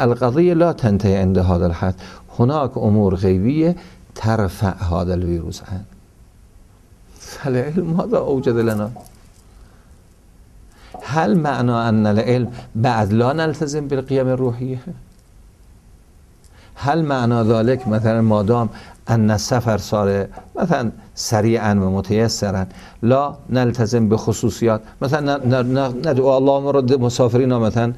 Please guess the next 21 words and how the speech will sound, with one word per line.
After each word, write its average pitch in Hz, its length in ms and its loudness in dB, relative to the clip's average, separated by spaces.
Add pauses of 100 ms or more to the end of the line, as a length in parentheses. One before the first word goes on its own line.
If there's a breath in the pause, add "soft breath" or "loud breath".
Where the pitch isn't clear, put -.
(200 loud breath)
سالمين 110 480 2
غانمين". 95 460 0 (380 loud breath)
يقولون 139 280 0
سابقًا 127 580 -2 (360 loud breath)
افرض 165 220 0
السفر 135 420 0
مثلًا 110 320 2
من 98 240 2
مكان 101 320 0
إلى 98 160 2
مكان 101 360 -2
ولو - 220 0
مثلًا 120 420 0
ألف 107 140 0
كيلومتر 92 480 -2 (460 loud breath)
كان 147 140 -2
يحتاج 113 440 0
إلى 98 200 0 (200)
شهر، 101 300 0
شهرين، 98 440 0 (380 loud breath)
فيدعون، 131 640 -2